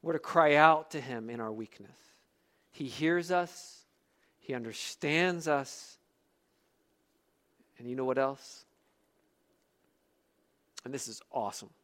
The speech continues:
He's interceding for us. If there's one thing out of all of this that we tend to forget, or that I tend to forget, it's the third one.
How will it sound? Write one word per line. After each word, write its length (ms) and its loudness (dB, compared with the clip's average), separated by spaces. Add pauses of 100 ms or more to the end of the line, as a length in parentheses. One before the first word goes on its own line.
(1500)
He's 240 -12
interceding 720 -12
for 180 -20
us. 180 -20 (1700)
If 120 -6
there's 200 -6
one 320 0
thing 320 0
out 100 6
of 100 0
all 300 2
of 140 -4
this 480 -4 (140)
that 120 -4
we 120 -8
tend 260 -6
to 60 -8
forget, 380 2
or 80 0
that 200 2
I 220 6
tend 260 -8
to 60 -12
forget, 360 -4
it's 220 -12
the 160 -14
third 420 -4
one. 220 -14